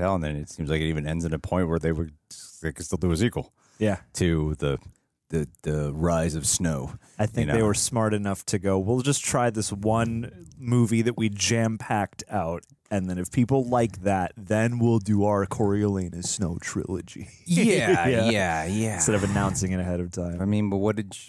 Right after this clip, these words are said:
Speaker 1: you, what, what are your, what's the first thing that comes to mind for you, John?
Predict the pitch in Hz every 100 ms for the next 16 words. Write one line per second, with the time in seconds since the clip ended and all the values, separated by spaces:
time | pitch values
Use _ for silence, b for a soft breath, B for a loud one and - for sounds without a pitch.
0 | - 104 107 - - 107 107 104 104 110
1 | 104 - - - - - 117 113 - 107
2 | - 107 - 95 95 90 82 85 80 76
3 | 80 78 73 76